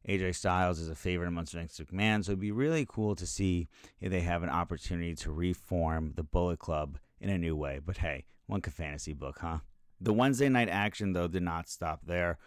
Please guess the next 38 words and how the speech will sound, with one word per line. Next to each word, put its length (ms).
Over 220
on 160
T 220
N 100
T 200
and 100
A 40
E 160
W 320
Dynamite, 600
it 80
was 140
a 60
very 480
entertaining 760
episode 680
as 200
A 80
E 140
W 420
continues. 720
I 240
actually 540
received 640
the 400
ringside 760
exclusives, 960
Blood 260
Brothers, 720
Blood 260
and 260
Guts 360
two-pack 720
of 120
A 60
E 120
W 280
Unrivaled, 680